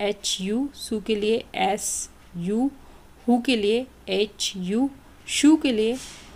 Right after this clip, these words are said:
के एस एच यू, ट्रू के लिए टी R U, Q के लिए जी वाई यू। इसी तरह से आप एक एक जो मात्रा मैंने बताई है उसको copy में लिख लें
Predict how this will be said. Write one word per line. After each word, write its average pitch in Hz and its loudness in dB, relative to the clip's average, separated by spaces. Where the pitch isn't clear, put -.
के 220 6
एस 220 4
एच - 2
यू, 226 2
ट्रू 269 4
के 277 2
लिए 247 2
टी 233 0
R 202 2
U, 226 0
Q 226 2
के 233 -2
लिए 247 0
जी 226 0
वाई 185 0
यू। 190 0
इसी - 0
तरह 208 2
से 208 4
आप 196 2
एक 226 2
एक 302 2
जो 233 0
मात्रा 214 0
मैंने 214 -4
बताई 190 -2
है 247 0
उसको 214 2
copy 202 -2
में 220 0
लिख 190 -4
लें 240 0